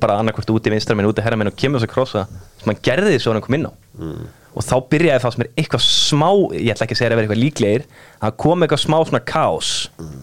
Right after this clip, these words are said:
Speaker 1: í kjölfarið. Og þessi bara uppstilling með hann ekki í liðinu, ég mun aldrei ná því.
Speaker 2: Nei, þetta var fáránlegt.
Speaker 1: Þetta var galið.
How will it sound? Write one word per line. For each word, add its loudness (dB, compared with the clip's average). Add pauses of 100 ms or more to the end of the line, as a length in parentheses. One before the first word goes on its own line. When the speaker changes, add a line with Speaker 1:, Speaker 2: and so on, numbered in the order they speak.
(220)
Speaker 1:
í -4
kjölfarið. -2 (360)
Og -8
þessi 0
bara 0 (560)
uppstilling -2
með -2
hann 0
ekki -2
í 2
liðinu, 0
ég 0
mun -2
aldrei -4
ná 0
því. -4 (360)
Speaker 2:
Nei, -6
þetta -6
var -6
fáránlegt. -4
Speaker 1:
Þetta -4
var -4
galið. -6